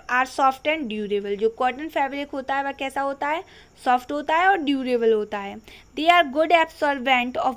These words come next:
water also, और वह गुड absor-, अच्छा, अ, त-, अवशोषित करने वाला, वाटर को आसानी से अवशोषित करने वाला भी होता है। How cotton is obtained?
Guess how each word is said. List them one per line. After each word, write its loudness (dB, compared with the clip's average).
water 2
also, -4
और 0
वह 4
गुड -2
absor-, -2
अच्छा, -2
अ, 2
त-, -2
अवशोषित -2
करने -4
वाला, 2
वाटर -2
को -6
आसानी -6
से -6
अवशोषित -6
करने -4
वाला 2
भी 2
होता 0
है। -12
How 6
cotton 2
is -6
obtained? -4